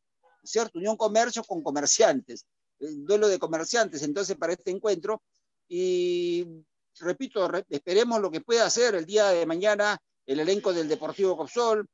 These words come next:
Eh, hoy veía también unas portadas del equipo de la Unión Guaral en su camerino, eh, todos juntos. Eso significa que hay una buena unión entre los jugadores,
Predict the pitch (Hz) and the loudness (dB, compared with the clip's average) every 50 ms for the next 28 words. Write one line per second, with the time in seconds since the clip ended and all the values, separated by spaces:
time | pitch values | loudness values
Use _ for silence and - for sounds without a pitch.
0 | _ _ _ _ _ _ _ _ - 151 156 156 160 170 175 170 202 208 214 185 | _ _ _ _ _ _ _ _ -6 -4 -2 -2 -2 0 2 6 6 6 6 4
1 | 185 175 185 208 214 202 196 170 165 190 196 202 202 185 - - - 180 156 151 | 2 2 4 4 4 4 4 2 0 0 -2 -2 -2 -4 -4 -4 -4 -4 -2 -2
2 | - - 247 247 233 202 170 151 143 135 135 147 139 139 139 - 196 185 196 190 | 0 2 4 4 6 6 6 4 2 0 -2 -2 -2 -2 -2 -2 -6 -6 -4 -2
3 | 165 151 151 156 175 185 180 165 160 180 202 202 185 165 143 147 139 - 143 139 | -2 -2 -2 -2 -4 -2 0 2 4 6 6 4 4 2 -2 -4 -4 -2 0 0
4 | 139 143 156 208 226 208 170 170 180 - - _ _ _ _ _ 127 139 135 - | 2 2 2 0 0 -2 -2 -4 -6 -8 -10 _ _ _ _ _ -4 -4 -2 0
5 | 185 196 190 165 - - 202 226 220 202 170 202 185 180 165 - - _ _ _ | 2 2 2 2 2 4 4 4 4 2 0 -2 -2 -2 -2 -6 -10 _ _ _
6 | - 160 160 190 160 - 180 165 160 131 190 202 - 208 190 147 147 160 165 185 | -10 -8 -8 -6 -6 -4 -4 -4 -2 -2 -2 0 0 0 -2 0 -2 0 0 0
7 | 196 190 185 185 175 165 156 175 196 190 185 175 160 165 185 214 233 214 185 165 | 0 0 0 2 2 2 2 2 0 0 0 0 -2 -2 0 0 0 0 0 0
8 | 147 139 143 143 139 147 139 - 156 151 175 202 208 202 196 196 190 175 - - | -2 -2 -4 -4 -4 -4 -4 -2 0 2 4 6 6 6 4 4 2 0 -2 -4